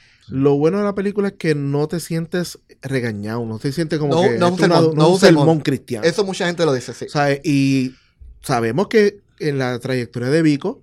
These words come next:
Speaker 1: pues tuvo el mo-, eh, su momento del cristiano y la cuestión.
Speaker 2: Ujú.
Speaker 1: Y podías haberse ido por ahí.
Speaker 2: Ujú.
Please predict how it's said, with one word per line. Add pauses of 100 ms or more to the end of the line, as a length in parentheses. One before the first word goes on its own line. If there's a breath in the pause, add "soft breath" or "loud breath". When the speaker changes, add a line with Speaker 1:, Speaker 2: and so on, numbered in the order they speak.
(120)
Speaker 1:
pues
tuvo
el
mo-,
eh,
su
momento
del
cristiano
y
la
cuestión.
Speaker 2:
Ujú. (560 loud breath)
Speaker 1:
Y
podías
haberse
ido
por
ahí. (220)
Speaker 2:
Ujú.